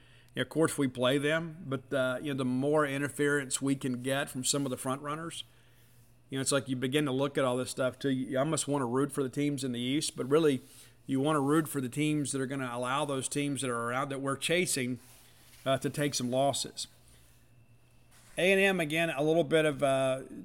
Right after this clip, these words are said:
you know, Jekyll and Hyde team this year, too. You never know what you're gonna get with those guys, but, uh, they're clearly a better team than they were last year. Listen, we had, we had three hard-fought games against those guys last year. Of course, you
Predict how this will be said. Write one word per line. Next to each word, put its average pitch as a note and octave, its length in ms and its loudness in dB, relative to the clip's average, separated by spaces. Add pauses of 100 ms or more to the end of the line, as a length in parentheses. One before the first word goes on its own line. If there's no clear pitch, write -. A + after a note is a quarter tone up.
(180)
you D#3+ 100 -8
know, C3+ 60 -4
Jekyll C#3 440 0
and A2+ 100 -4
Hyde C#3 280 -4
team C#3 260 -2
this B2+ 180 -4
year, B2+ 120 0
too. C3 460 -2 (300)
You C3 100 -2
never D3 260 2
know C#3 180 2
what C#3+ 200 0
you're B2+ 80 -4
gonna B2 200 -4
get D3 280 2
with C3 120 -6
those B2+ 180 -2
guys, B2 420 -2
but, C3 320 -6
uh, B2+ 220 -2
they're C#3+ 180 -2
clearly F3+ 480 2
a C3+ 120 0
better D3 440 2 (360)
team E3+ 300 0
than C#3 100 0
they C3 80 -2
were B2+ 180 0
last C3+ 380 2
year. - 100 -8
Listen, E3+ 340 0
we G3+ 140 0
had, C4 140 0
we D3+ 80 -2
had C#4+ 180 -2
three F#3+ 220 2
hard-fought D#3+ 560 4
games D#3+ 280 0
against C#3 220 -2
those C3+ 160 -2
guys B2+ 300 2
last C3+ 360 2
year. B2+ 80 -6
Of B2 60 -10
course, C3 360 -2 (420)
you - 60 -20